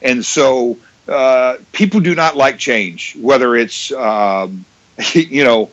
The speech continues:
whether it's their favorite restaurant and their favorite items taken off the <laughs> meal or, or, or, or, or, or a television show goes off the air.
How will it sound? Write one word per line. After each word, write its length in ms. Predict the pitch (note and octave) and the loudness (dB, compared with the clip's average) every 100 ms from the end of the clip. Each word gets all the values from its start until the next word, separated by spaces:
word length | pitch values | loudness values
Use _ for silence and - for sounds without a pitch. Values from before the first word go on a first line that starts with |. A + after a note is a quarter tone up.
| _ - D3 | _ -18 -16
whether 440 | C3+ C3 C3+ C#3 C#3 | -14 0 4 6 6
it's 160 | - | 4
their 140 | - A#2+ | 0 2
favorite 320 | D3+ C#3+ B2 | 4 2 2
restaurant 640 | C3 E3 - D#3 D#3 D#3 | 2 2 2 2 2 0
and 140 | C3 A#2+ | -4 -4
their 80 | |
favorite 420 | A2 C#3+ C3 B2 B2 | -2 0 0 0 2
items 360 | C3+ C#3+ C3+ | 2 2 -4
taken 260 | - C#3+ D3 | -6 -4 -2
off 160 | C#3 | -4
the 80 | - | -4
<laughs> 160 | C#3+ D#3+ | -6 0
meal 260 | F3 E3 - | 2 2 -2
or, 540 | F3 - - D#3+ D#3 | -6 -6 -4 2 2
or, 380 | D3 C#3 C3+ C3 | 2 2 2 0
or, 240 | C3+ C3 | -2 -4
or, 280 | C#3+ C#3+ C3+ | -2 -2 -2
or, 260 | C#3+ C3 C3+ | -2 -2 0
or 340 | C#3 B2 A#2 - _ | 0 0 0 -4 _
a 80 | B2 | -8
television 500 | - E3 E3 D#3 C#3 | 0 4 4 2 -2
show 240 | A#2+ D#3+ C#3+ | -2 0 0
goes 240 | D3 C3+ | 0 0
off 220 | C#3+ A#2+ | -2 -4
the 120 | D3 | -2
air. 280 | C#3+ C#3 C#3 | 0 0 -2